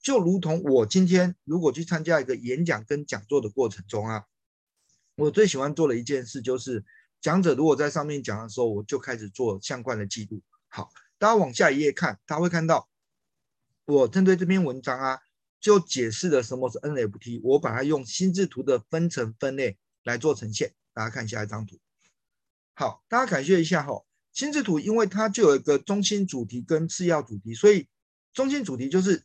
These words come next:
什么是N F T。好，那次要主题就是第一个，我去解释什么是N F T，也是这篇文章要讲。然后第二个是如何做出N F T，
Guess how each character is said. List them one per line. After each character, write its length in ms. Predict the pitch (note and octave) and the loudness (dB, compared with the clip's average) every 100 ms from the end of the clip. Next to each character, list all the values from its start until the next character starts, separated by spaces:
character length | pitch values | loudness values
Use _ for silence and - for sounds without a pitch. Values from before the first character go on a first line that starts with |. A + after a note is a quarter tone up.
| _ | _
什 220 | - D#3+ | -6 -2
么 120 | E3+ | -2
是 320 | C3+ E3 B2 - _ _ _ | 0 0 0 -4 _ _ _
N 240 | D#3+ E3+ - | 0 0 -2
F 280 | - B2+ A2 | -6 -6 -6
T。 320 | G#2 B2 B2 _ _ _ _ _ _ | -10 -12 -12 _ _ _ _ _ _
好， 320 | - D3+ A2 _ _ - G#3+ | -2 -2 -2 _ _ -16 0
那 300 | C#4 G#3+ - - | 2 2 -4 -8
次 160 | C#4+ | 2
要 160 | C#4+ B3+ | 4 4
主 160 | E3+ | 2
题 160 | C#3 E3 | -2 0
就 100 | G#3 | -2
是 120 | G3 | -2
第 200 | F3+ F#3+ | 0 0
一 40 | F3+ | 2
个， 220 | E3 - | 2 2
我 120 | B2 | -4
去 140 | - F#3+ | -4 -4
解 160 | C3+ | -2
释 160 | A#2 F3+ | -2 -6
什 140 | D#3 | -8
么 120 | C3 B2+ | -6 -6
是 140 | - - | -6 -6
N 160 | D#3 | -6
F 180 | C3+ A#2 | -6 -8
T， 220 | A#2 C3 A#2+ | -10 -10 -4
也 100 | B2 | -4
是 120 | D3+ | -2
这 120 | E3 | 0
篇 160 | F3 F3 | 2 2
文 120 | B2+ | 0
章 140 | C3+ C3+ | -4 -4
要 100 | B2+ | -4
讲。 220 | A2 F2 _ _ | -6 -12 _ _
然 140 | C#3+ | -4
后 60 | E3 | -2
第 200 | F3+ F#3 | 2 2
二 40 | |
个 140 | C#3+ B2+ | 0 -4
是 180 | E3 - | -6 -6
如 140 | C#3+ | -6
何 180 | D3+ B2+ | -4 -6
做 260 | - D#3+ C3 | -2 -2 -2
出 280 | - C#3 - | -6 -12 -6
N 180 | D3 D3 | -6 -4
F 240 | A#2+ A2 | -8 -8
T， 280 | G#2 B2 | -12 -12